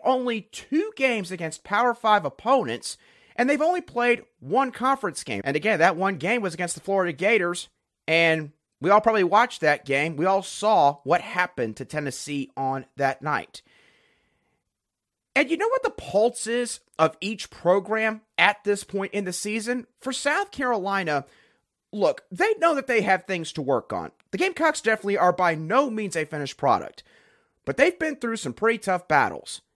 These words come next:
They at least know their strengths and their weaknesses. And they also, in a way, have some reason for optimism after what they have seen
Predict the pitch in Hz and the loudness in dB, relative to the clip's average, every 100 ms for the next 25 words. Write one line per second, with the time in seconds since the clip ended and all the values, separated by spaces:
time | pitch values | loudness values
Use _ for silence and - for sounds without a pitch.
0 | _ _ 151 262 226 226 359 392 - 269 | _ _ 4 6 4 0 0 -2 -4 0
1 | 269 151 131 131 _ - 151 - - 208 | 2 4 2 0 _ 0 0 0 -4 -2
2 | 247 240 - - _ 226 214 190 170 202 | -2 -4 -12 -14 _ -4 -2 -4 -4 -6
3 | 190 120 104 - 69 - - _ _ _ | -6 -8 -10 -10 -10 -12 -18 _ _ _
4 | 302 339 311 415 403 220 190 254 - _ | -2 0 0 -2 -4 -2 -2 -2 -8 _
5 | 226 226 170 254 214 233 - - 214 220 | -2 -2 0 0 0 -2 -6 -2 -2 0
6 | - 226 202 202 214 214 - - 269 330 | -6 -6 -6 -8 -6 -6 -6 0 0 0
7 | - 151 151 175 180 185 165 226 233 214 | -8 -6 -6 -4 -6 -6 -4 -4 -2 -4
8 | 208 190 196 190 - 175 175 | -4 -2 -4 -4 -8 -8 -8